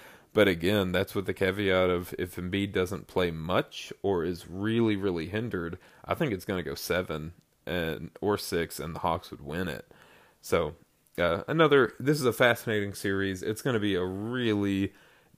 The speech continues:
really disappointing season for the seventy-sixers if they can't manage to, I, I mean, if, even if it takes them seven games, they really, really need to win this. Otherwise, it's gonna be a big problem. On the other hand, this is already a win for Atlanta to me.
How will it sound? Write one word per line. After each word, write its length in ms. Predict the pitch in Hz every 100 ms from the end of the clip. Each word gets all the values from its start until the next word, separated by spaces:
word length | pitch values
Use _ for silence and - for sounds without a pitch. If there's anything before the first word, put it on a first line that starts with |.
| _ -
really 520 | 117 127 127 110 98
disappointing 800 | 98 113 - 98 113 107 98 92
season 500 | - 90 87 87 85
for 240 | - 90
the 100 | 90
seventy-sixers 840 | 90 90 87 90 - 101 - 92 87
if 120 | 90
they 140 | 92
can't 300 | 90 95 80
manage 440 | 87 90 85 82 -
to, 280 | 90 87 - -
I, 160 | - 98 - - -
I 60 | 101
mean, 220 | 104 95
if, 180 | 101 107 135
even 220 | 123 98
if 100 | 95
it 80 | 90
takes 200 | 110 -
them 120 | 90
seven 300 | 107 90 85
games, 320 | 90 90 85
they 100 | 92
really, 460 | 101 107 131 107 95
really 240 | 90 87
need 180 | 92 85
to 60 |
win 240 | 80 85 71
this. 260 | 71 -
Otherwise, 480 | 71 92 92 76 82
it's 160 | 92 -
gonna 220 | 90 85
be 120 | 87
a 60 | 73
big 400 | - 98 90 -
problem. 540 | - 82 82 78 78 - - - - -
On 140 | 107
the 100 | 104
other 120 | 117
hand, 400 | 104 98 98 95 -
this 220 | 98 139
is 80 | 170
already 420 | 95 90 92 101
a 80 | 85
win 320 | 85 92 95
for 240 | 90 - 73
Atlanta 400 | - 92 104 90
to 80 | 78
me. 320 | 78 78